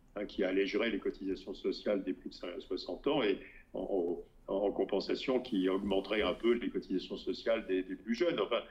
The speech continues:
on, on aurait pu penser à quand même plein de dispositifs, euh, pas très difficiles à mettre en œuvre et qui, euh, et qui amé-, a-, amélioreraient le pronostic sur l'effet, euh,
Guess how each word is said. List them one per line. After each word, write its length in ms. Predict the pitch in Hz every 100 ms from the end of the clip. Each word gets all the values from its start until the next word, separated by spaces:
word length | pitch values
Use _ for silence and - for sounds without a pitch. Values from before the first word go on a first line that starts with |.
| - - -
on, 280 | 113 123 123
on 200 | 123 135
aurait 260 | 143 165 165
pu 140 | 160
penser 460 | 139 131 - 175 156
à 180 | 110
quand 180 | 107 113
même 160 | 123 117
plein 260 | - 147 170
de 60 |
dispositifs, 960 | 165 254 - - - 214 - 131 - -
euh, 120 | 101 - - - - - -
pas 80 | 127
très 200 | 123 127
difficiles 600 | 120 113 127 113 - 117
à 60 | 101
mettre 280 | 101 - 101
en 140 | 101
œuvre 420 | 139 175 139 101 107
et 140 | 107
qui, 260 | - 123 113
euh, 160 | 98 90 - - - 92
et 40 |
qui 180 | - 110
amé-, 320 | 107 120 123 -
a-, 180 | 113 101
amélioreraient 640 | 104 120 123 120 107 113 135
le 80 | 123
pronostic 640 | 113 110 104 - 156 170
sur 220 | - 101
l'effet, 400 | 95 92 123 117
euh, 140 | 104